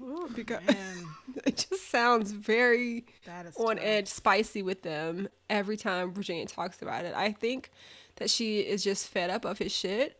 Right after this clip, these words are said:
Speaker 2: and
Speaker 1: Mm-hmm.
Speaker 2: I don't know, 'cause she's just, like, talking candidly like he's not in the adjacent dining room. Um,
Speaker 1: Yeah.
Speaker 2: there's no secrets with Virginia at this point.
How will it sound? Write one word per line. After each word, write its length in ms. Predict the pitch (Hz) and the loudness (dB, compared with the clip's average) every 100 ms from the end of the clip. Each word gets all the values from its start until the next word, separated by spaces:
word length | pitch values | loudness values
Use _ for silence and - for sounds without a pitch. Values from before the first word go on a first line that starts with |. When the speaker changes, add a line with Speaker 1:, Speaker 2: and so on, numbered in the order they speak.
| - | -4
Speaker 2:
and 560 | - 185 185 170 170 285 | 0 2 2 2 0 -4
Speaker 1:
Mm-hmm. 160 | 294 294 302 302 - - - - - | -8 -14 -14 -16 -20 -20 -20 -20 -14
Speaker 2:
I 200 | - 156 | -2 2
don't 160 | 311 381 | 4 4
know, 200 | 440 370 | 4 4
'cause 120 | 254 | 4
she's 140 | 254 311 | 0 0
just, 160 | 370 | 2
like, 160 | 311 269 | 2 4
talking 320 | 269 285 311 | 6 6 4
candidly 460 | 285 277 320 294 240 | 2 4 4 4 2
like 160 | 226 233 | 4 2
he's 240 | 254 240 | 0 0
not 280 | 226 226 - | 0 0 0
in 40 | 233 | 2
the 300 | 233 190 185 | 4 4 2
adjacent 380 | 208 240 247 220 | 2 2 2 0
dining 380 | 233 330 277 | 2 2 2
room. 480 | 214 208 202 214 262 - - | 2 2 2 2 0 -2 0
Um, 720 | 214 202 208 220 214 240 254 - _ _ - - - _ 233 226 | 2 4 2 0 0 -2 -4 -18 _ _ -20 -20 -20 _ -18 -10
Speaker 1:
Yeah. 200 | 202 214 | -4 0
Speaker 2:
there's 180 | 220 | 2
no 160 | 220 247 | 4 2
secrets 460 | 254 - 277 240 214 | 2 0 0 2 2
with 120 | 202 | 0
Virginia 500 | - 185 180 180 202 220 | -4 -4 -4 -4 -6 -6
at 120 | 202 | -6
this 140 | 202 | -4
point. 320 | - 180 151 | -4 -4 -6